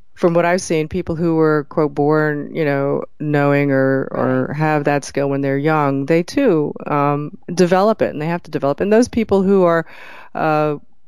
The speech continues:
Speaker 1: great intuitives or great psychics, you know, they develop their skills to the point, they continue to develop it.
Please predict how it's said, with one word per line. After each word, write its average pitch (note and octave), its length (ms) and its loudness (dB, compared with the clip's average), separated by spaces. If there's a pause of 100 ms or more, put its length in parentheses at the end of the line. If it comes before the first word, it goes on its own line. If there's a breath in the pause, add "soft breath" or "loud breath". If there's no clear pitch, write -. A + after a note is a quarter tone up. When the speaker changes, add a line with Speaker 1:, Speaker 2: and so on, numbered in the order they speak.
(280)
Speaker 1:
great E3 480 2
intuitives D#3 800 0
or D3 60 -8
great D3+ 300 0
psychics, - 580 -2
you D#3+ 80 0
know, D3+ 140 4
they G3+ 420 2
develop E3+ 600 2
their D#3+ 180 0
skills E3+ 720 -2
to - 160 -8
the E3 100 0
point, E3+ 520 0
they F3+ 100 2
continue B3+ 480 0
to C3+ 140 -4
develop - 460 -8
it. - 140 -8